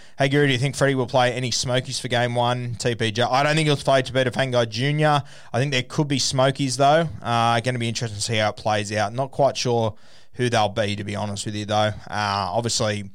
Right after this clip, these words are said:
the, the thing about Smokies this year is that you had so many guys that made their debut last year, so the depth for New South Wales, as far as guys that have made their debut, is really deep. Um,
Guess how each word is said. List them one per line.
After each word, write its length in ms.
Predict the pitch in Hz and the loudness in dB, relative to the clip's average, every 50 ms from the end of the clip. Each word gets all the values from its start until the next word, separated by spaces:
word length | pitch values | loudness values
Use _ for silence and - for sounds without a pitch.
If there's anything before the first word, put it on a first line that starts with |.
| - - - - - - - | -16 -20 -20 -20 -16 -6 2
the, 460 | 160 165 170 170 170 165 165 165 156 - 147 175 170 170 151 135 170 | 2 4 4 4 2 2 0 0 -2 -4 -4 0 2 2 2 2 0
the 80 | 147 143 | 0 0
thing 100 | 185 196 | 2 2
about 200 | 196 196 190 170 | 4 4 4 4
Smokies 560 | - - - 160 151 160 160 - 160 143 117 | 2 2 2 2 2 2 2 2 -2 -2 0
this 240 | 113 135 135 - - | 0 0 0 2 2
year 200 | 147 139 131 123 | 2 2 2 2
is 100 | 123 117 | 2 0
that 100 | 127 120 | -2 -2
you 120 | 117 117 113 | -2 0 2
had 220 | 123 135 139 - | 2 2 0 0
so 300 | - - - 135 135 139 | 0 0 2 4 4 4
many 160 | 139 139 131 | 2 0 0
guys 360 | 117 127 110 117 120 120 - | 0 2 4 4 4 2 0
that 40 | 120 | -2
made 220 | 113 113 113 117 110 | -2 0 0 0 0
their 120 | 107 104 | -2 -4
debut 460 | 101 - 113 110 104 95 101 107 110 | -2 -4 -4 -4 -4 -4 -6 -6 -4
last 380 | 110 113 113 110 113 113 - 127 | -2 0 2 0 0 0 -2 -4
year, 100 | 127 123 | -2 -2
so 140 | - - 120 | -2 -2 -2
the 120 | 107 104 | -4 -4
depth 520 | 104 98 - 156 127 143 - - - 143 | -8 -4 -2 -2 -2 -2 -2 -6 -8 -8
for 100 | - - | -6 -4
New 140 | 117 117 113 | -4 -2 -2
South 200 | - 117 98 - | 0 0 -2 -2
Wales, 540 | 95 98 101 104 113 110 107 107 101 - - - - - - | -2 -2 0 0 2 0 0 -2 -4 -6 -8 -10 -12 -8 -6
as 140 | 113 - | -4 -2
far 220 | - 135 127 120 110 | 0 2 2 2 2
as 100 | 101 - | 0 0
guys 320 | - 123 113 117 117 107 | 0 2 2 2 2 0
that 80 | - 107 | -4 -8
have 80 | 101 | -10
made 220 | 107 110 107 110 107 | -10 -8 -8 -8 -8
their 100 | 107 110 | -10 -10
debut, 520 | 104 110 104 104 104 101 107 110 110 113 | -10 -8 -10 -10 -10 -10 -12 -10 -10 -10
is 120 | 104 104 117 | -10 -10 -8
really 320 | 113 110 110 110 107 107 | -6 -4 -4 -2 -4 -4
deep. 400 | 101 95 110 110 117 120 117 - - - - - - - | -6 -6 -4 -2 -4 -4 -6 -10 -18 -18 -20 -16 -6 -2
Um, 560 | - 110 110 110 107 107 110 107 110 107 95 | 0 2 2 2 2 2 2 0 0 -4 -8